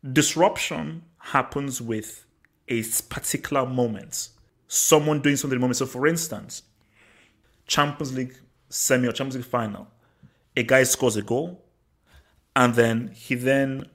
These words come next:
takes over his shirt, and beneath it says, you know, um, "Black Power, so, so salute Black Lives Matter, respect Black people." That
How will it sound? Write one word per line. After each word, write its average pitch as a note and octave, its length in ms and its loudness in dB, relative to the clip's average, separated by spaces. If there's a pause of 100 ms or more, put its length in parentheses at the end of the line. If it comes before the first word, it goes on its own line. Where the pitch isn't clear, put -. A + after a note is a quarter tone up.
(360)
takes - 320 0
over B2+ 220 4
his A#2+ 160 -4
shirt, D3 340 -2
and A2+ 340 -2 (280)
beneath C3+ 440 0 (440)
it A#2+ 120 0
says, B2 720 4
you A#2 140 0
know, G#2+ 400 -4
um, G#2+ 300 -4
"Black B2 300 2
Power, A#2 200 2
so, A2 520 -6
so A2 500 -2
salute A#2+ 380 -4
Black B2+ 200 4
Lives A#2 280 0 (320)
Matter, A2+ 320 0
respect A2+ 520 2
Black A2 240 -6
people." - 460 -10 (960)
That B2 400 0